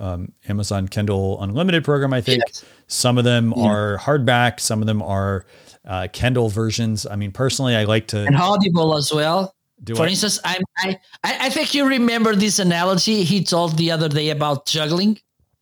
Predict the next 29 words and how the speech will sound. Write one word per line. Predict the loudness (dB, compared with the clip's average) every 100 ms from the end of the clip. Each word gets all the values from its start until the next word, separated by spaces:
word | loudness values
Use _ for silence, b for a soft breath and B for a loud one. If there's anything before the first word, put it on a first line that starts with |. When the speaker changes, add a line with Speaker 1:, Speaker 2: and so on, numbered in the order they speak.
| _ _
Speaker 2:
because | -6 -2 -2 -2 -4 -8 _ _ _ _ _ -6
so | 0 2
many | 2 2 0
people | 0 0 0
think | 0 -2 0
that | -2 -2
juggling | -2 0 0 2
is | 0
about | 0 0 0 -2 -4
catching | -4 -2 0 2
the | 2
ball, | 2 0 0
but | -2 0
no, | 0 2 -2 -4 -6
it's | -4 -4
about | -2 0 -2
throwing | -6 -2 0 2 2
the | 0
ball. | 0 0 -2 -6 _ _ _ _ _
And, | -4 -2 0 0 2 2 0 0
um, | 2 2 0 0
there's, | 0 0 0
there's | -2 0 0
another, | 0 0 0 0 0
another | 2 2 2 0 0 0
analogy | 0 0 0 0 0 -2
about | 0 -2 -2
this. | -2 -2 -2
Like, | -2 -4 -8